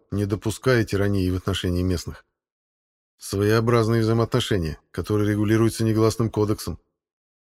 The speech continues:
Ничего, скоро узнаю, если не всё, то очень и очень многое,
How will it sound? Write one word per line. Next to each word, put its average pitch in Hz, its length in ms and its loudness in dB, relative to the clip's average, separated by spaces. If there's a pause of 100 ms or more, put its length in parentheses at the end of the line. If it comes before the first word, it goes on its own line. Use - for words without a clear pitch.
(240)
Ничего, 90 720 -4
скоро 120 380 -2
узнаю, 107 480 2
если 98 220 -2
не 104 120 0
всё, 123 260 -2
то 101 160 -2
очень 110 340 -2
и 101 60 0
очень 101 240 -2
многое, 95 500 -2